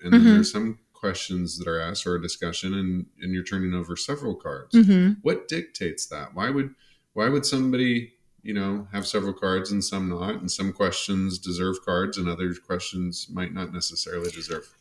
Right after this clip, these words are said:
Speaker 2: That I
Speaker 1: those?
Speaker 2: don't choose.
Speaker 1: It's just
Speaker 2: It, it's like, sometimes I'll do a dinner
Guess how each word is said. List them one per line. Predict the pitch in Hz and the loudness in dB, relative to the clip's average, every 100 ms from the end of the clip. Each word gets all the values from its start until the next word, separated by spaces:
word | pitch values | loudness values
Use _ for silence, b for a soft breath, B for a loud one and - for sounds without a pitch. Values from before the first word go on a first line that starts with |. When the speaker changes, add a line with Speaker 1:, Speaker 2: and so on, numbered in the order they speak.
| _ _ - | _ _ 0
Speaker 2:
That | 208 233 254 302 | 2 6 6 6
I | 302 208 | 6 6
Speaker 1:
those? | |
Speaker 2:
don't | 208 208 - | 6 4 4
choose. | - 190 139 - 98 - - _ _ - - _ _ _ - | 6 6 4 0 -2 -2 -4 _ _ -20 -20 _ _ _ -4
Speaker 1:
It's | - | -2
just | - 85 - - - | 0 -2 -4 2 6
Speaker 2:
It, | 247 247 | 6 8
it's | 240 240 - | 4 6 4
like, | 220 214 196 - - | 6 6 6 2 4
sometimes | 233 233 240 269 277 302 294 196 | 8 8 8 6 8 8 6 2
I'll | 208 | 4
do | 208 208 | 6 4
a | |
dinner | 185 180 196 220 254 | 4 2 2 2 0